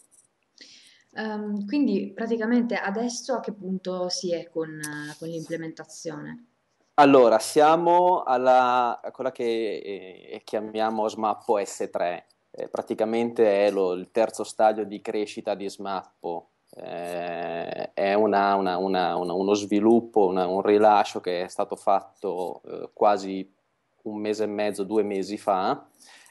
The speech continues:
Speaker 2: è molto nuova come piattaforma, come versione online, ed è frutto della collaborazione da parte di, degli utenti, perché, eh, in questi due anni è stata, si è passata da un'alfa a una beta, una beta molto avanzata, ok?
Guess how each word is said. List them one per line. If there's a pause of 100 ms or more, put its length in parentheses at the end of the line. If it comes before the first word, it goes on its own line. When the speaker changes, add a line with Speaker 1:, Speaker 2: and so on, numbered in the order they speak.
(100)
Speaker 2:
è
molto
nuova
come
piattaforma,
come
versione
online, (400)
ed
è
frutto
della
collaborazione
da
parte
di,
degli
utenti, (380)
perché,
eh,
in
questi
due
anni
è
stata,
si
è
passata
da
un'alfa
a
una
beta,
una
beta
molto
avanzata,
ok?